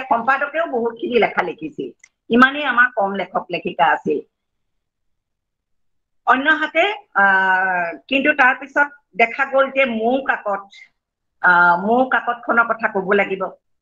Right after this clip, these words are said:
সেই কাক-, কাকতৰ বলিনাৰায়ণ বৰাই যি এটা বা দুটা প্ৰবন্ধ লিখিছিলে, কিন্তু বাকীখিনি সকলোখিনি ছদ্মনামত লিখিছিলে।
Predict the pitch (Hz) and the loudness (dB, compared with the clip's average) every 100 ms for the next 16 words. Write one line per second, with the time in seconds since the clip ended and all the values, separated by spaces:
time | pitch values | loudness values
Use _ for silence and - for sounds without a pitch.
0 | - 269 262 240 226 208 185 185 185 185 | -2 0 0 2 4 4 0 -2 -4 -2
1 | 214 220 226 202 202 226 226 220 226 214 | -2 0 -2 0 0 0 0 0 0 0
2 | 190 175 170 - _ _ _ - 185 247 | 2 2 0 -6 _ _ _ -20 -10 -6
3 | 262 262 _ _ _ _ - 339 247 247 | -6 -8 _ _ _ _ -2 -2 0 -2
4 | 226 208 240 226 208 214 285 233 220 214 | -2 -4 -4 -4 -6 -8 -8 -10 -10 -12
5 | 202 220 233 240 240 180 208 202 233 262 | -8 -6 -4 0 2 2 -2 -10 -10 -8
6 | 302 202 214 208 233 247 233 170 190 220 | -6 -4 -2 -2 -2 -2 0 -2 0 2
7 | 254 254 254 226 226 202 196 | 2 0 -2 -6 -8 -6 -4